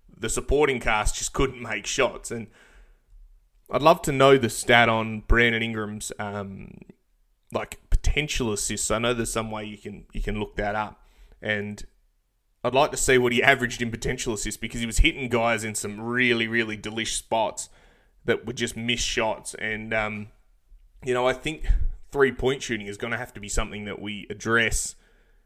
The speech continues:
in the off-season. If that's an acquisition, you know, Trey was fantastic, but again,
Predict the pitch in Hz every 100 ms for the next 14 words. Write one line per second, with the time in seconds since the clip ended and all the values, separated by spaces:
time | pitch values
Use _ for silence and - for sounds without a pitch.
0 | _ _ _ _ _ _ _ _ _ _
1 | 120 110 104 107 - 101 98 98 101 110
2 | 131 117 117 113 110 - 113 139 139 127
3 | 113 110 135 139 123 - 107 107 - 139
4 | 143 151 143 - 110 113 131 135 127